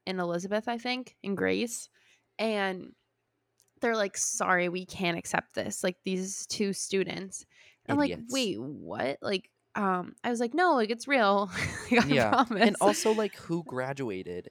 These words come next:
Speaker 2: and isn't twenty-one?
Speaker 1: Exactly. So I was like, "No, it's real," and, like, "Here's, like, my thing," and I showed them, like, my pass, and my, I had my wallet with, like, other stuff, but it was all the way, like, um,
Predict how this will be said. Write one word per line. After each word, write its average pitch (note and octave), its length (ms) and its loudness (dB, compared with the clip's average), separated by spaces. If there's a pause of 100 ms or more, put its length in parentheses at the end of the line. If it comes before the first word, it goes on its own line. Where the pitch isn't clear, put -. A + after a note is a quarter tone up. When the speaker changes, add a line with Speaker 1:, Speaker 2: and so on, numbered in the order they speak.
Speaker 2:
and A2+ 180 -6 (160)
isn't A#2+ 380 -4 (180)
twenty-one? A#2+ 680 -2
Speaker 1:
Exactly. D#4 520 6
So - 140 -6
I C4+ 80 0
was C4+ 140 0
like, C4+ 120 -2
"No, G4 200 2
it's - 160 -2
real," D#4+ 200 6
and, C4 100 -2
like, G#3 200 0
"Here's, C4 300 4
like, B3 180 6
my A#3 180 4
thing," B3 280 0
and G#3 80 4
I G3 60 2
showed G3+ 220 -2
them, G#3+ 120 -2
like, F#3+ 160 -2
my F3+ 140 -2
pass, F#3 640 0 (500)
and A#3 260 2 (100)
my, C4 200 2 (120)
I B3 100 8
had A3+ 320 4
my F#4+ 120 2
wallet G3+ 340 6
with, G#3 140 2
like, G3 120 0
other F#3+ 200 6
stuff, F#3 280 4
but - 80 -4
it F#3 40 0
was F#3+ 200 0
all F#3 140 6
the G3+ 100 2
way, A3 160 4
like, F#3+ 300 2 (160)
um, F3+ 420 -4